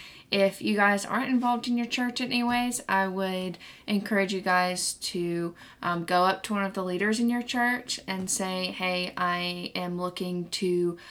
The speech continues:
serve in some way. Um, how can I do that?" And they would be completely ecstatic to hear you say that.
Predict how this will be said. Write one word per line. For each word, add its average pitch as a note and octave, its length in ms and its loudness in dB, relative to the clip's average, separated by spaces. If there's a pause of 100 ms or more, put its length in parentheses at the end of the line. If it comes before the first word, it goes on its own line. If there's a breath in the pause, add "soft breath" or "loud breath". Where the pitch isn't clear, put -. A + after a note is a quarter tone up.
(140 loud breath)
serve F#3 600 0
in G3+ 160 0
some G#3 260 0
way. G#3 420 0 (260 loud breath)
Um, - 340 -8 (100)
how - 240 -2
can - 160 -8
I F3+ 80 -2
do E3+ 200 -6
that?" - 300 -4 (100)
And F3+ 440 -6
they F3+ 160 2
would F3 220 -4
be F3 220 0
completely - 640 -6
ecstatic - 720 -8
to - 160 -8
hear - 160 -12
you - 140 -10
say - 240 -12
that. - 100 -16